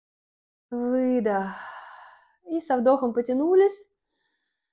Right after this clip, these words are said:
И на выдохе левая рука через сторону опускается вниз.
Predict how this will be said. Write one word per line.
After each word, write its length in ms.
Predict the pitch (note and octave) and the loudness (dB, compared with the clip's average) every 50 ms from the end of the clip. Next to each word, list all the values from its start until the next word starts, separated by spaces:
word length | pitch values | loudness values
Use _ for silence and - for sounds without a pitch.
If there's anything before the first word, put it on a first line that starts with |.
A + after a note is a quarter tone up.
| _ _ _ _ _ _ _ _ _ _ _ | _ _ _ _ _ _ _ _ _ _ _
И 100 | - G4 F#4+ | 0 2 2
на 160 | F4 D4+ C4 | 4 4 4
выдохе 560 | B3+ C#4 A#3+ C4+ B3+ C4 - B3+ A#3+ A#3+ A#3 - | 2 2 2 0 -2 -2 0 0 0 0 -2 -6
левая 360 | - A3+ A#3 A#3+ A3+ A3 G#3+ | -4 0 2 2 2 2 0
рука 280 | G#3+ G#3+ G#3+ - A#3 A3 | -2 -2 -2 -2 -4 -4
через 300 | A3 - - G3 F#3+ G3 | -4 -6 -8 -6 -8 -8
сторону 640 | - _ - A#3+ B3+ C4+ C#4+ C#4+ C#4 C4 B3 A#3+ - | -8 _ -2 0 2 2 2 2 2 0 -2 -4 -6
опускается 1080 | - G3 F#3 - - G3 G3+ G3 - - - G3 G3 G#3+ A3 A3 A3 G#3+ G#3+ - - G3 | -8 -10 -12 -12 -12 -14 -14 -14 -16 -14 -8 -6 -4 -4 -4 -4 -4 -6 -10 -12 -12 -10
вниз. 340 | F#3+ F#3+ G3 F#3+ F3 E3 | -8 -6 -6 -6 -8 -10